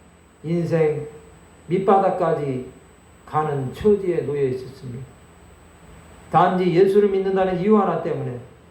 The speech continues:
사람들로부터 조롱과 멸시와 천대를 받았습니다. 그것도 잠깐 지속되는 것이 아니라 언제 끝날지 모르는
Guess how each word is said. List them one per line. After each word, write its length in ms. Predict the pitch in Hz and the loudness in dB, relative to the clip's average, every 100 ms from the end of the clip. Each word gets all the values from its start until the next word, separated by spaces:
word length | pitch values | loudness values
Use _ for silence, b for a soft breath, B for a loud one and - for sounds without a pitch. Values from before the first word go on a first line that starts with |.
| - _ | -20 _
사람들로부터 1120 | - 180 175 165 165 - - 156 151 143 - - - - - - | -2 0 2 2 0 -2 -2 0 0 0 -8 -14 -20 -20 -20 -4
조롱과 800 | 175 180 175 160 151 135 120 - - | 0 0 0 0 0 0 -6 -12 -8
멸시와 580 | 156 190 190 180 165 - | 2 4 4 0 -2 -2
천대를 460 | 202 208 202 175 | -2 0 0 -2
받았습니다. 560 | 156 143 135 - 127 120 - - - - - - - - | -4 -4 -6 -8 -14 -14 -18 -20 -20 -20 -20 -20 -20 0
그것도 280 | 175 170 | 0 0
잠깐 680 | - 185 214 208 190 185 - - - - - - _ _ _ _ _ - - - - | 0 2 4 4 4 0 -8 -16 -20 -20 -20 -20 _ _ _ _ _ -20 -20 -20 -4
지속되는 480 | 170 190 180 165 | -2 2 2 2
것이 180 | 151 - | 0 -2
아니라 480 | 139 131 127 - - - - - - 147 | -2 -2 -4 -6 -8 -14 -20 -20 -8 4
언제 460 | 214 240 226 226 | 4 6 4 4
끝날지 480 | 226 214 202 190 190 | 0 2 0 -2 -6
모르는 580 | 156 151 139 127 120 | -4 -4 -6 -10 -12